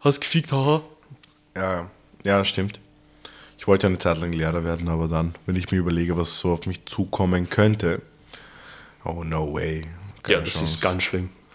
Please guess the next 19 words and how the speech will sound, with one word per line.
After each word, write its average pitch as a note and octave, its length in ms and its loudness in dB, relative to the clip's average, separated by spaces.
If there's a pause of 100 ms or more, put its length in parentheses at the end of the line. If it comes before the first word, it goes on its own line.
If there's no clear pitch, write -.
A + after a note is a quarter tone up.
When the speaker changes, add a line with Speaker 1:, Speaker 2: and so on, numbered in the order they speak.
(520)
Speaker 2:
Ja, E2+ 220 -2 (140)
aber G2+ 200 4
es G2+ 120 0
gibt A#2+ 200 2
auch, A#2 280 6 (2250)
es - 80 -20
gibt B2 120 2
auch D#3+ 100 8
bei C#3 100 8
den A2+ 160 8
Lehrern F2+ 320 4
Vorurteile. F#2 640 0 (840)
Speaker 1:
Ja. G#2 180 4
Speaker 2:
Kennst B2+ 240 2
du, D#3+ 140 2
kennst C3 300 0
du D3+ 60 0
Lehrer, B2 340 2
die B2+ 360 -4